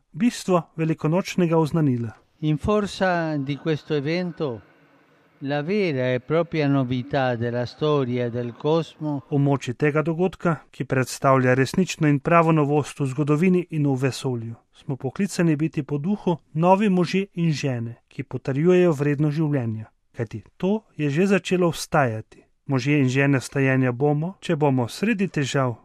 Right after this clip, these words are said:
Speaker 1: ki jih je veliko in mučijo svet, posvetnosti, ki jo oddaljuje od Boga, znali izražati geste solidarnosti in sprejemanja, pospeševali povsod navzočo željo po miru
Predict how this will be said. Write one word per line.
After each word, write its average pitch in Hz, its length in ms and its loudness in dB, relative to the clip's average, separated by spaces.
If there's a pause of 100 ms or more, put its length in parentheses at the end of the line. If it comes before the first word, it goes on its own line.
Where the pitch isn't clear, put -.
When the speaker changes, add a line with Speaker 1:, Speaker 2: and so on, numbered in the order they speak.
Speaker 1:
ki 160 120 -6
jih 139 180 -6
je 139 80 2
veliko 143 600 -2
in 143 120 0
mučijo 147 380 0
svet, - 500 -6
posvetnosti, 131 800 -4 (340)
ki - 140 -8
jo 120 80 -2
oddaljuje 123 500 0
od 117 120 -2
Boga, 110 340 -8 (240)
znali 147 580 0
izražati 143 680 -2
geste 165 420 -2
solidarnosti 151 840 0
in 143 80 0
sprejemanja, 127 760 -6 (300)
pospeševali 156 840 0
povsod 208 480 -6
navzočo 170 500 -2
željo 151 400 0
po 143 160 -2
miru 127 340 0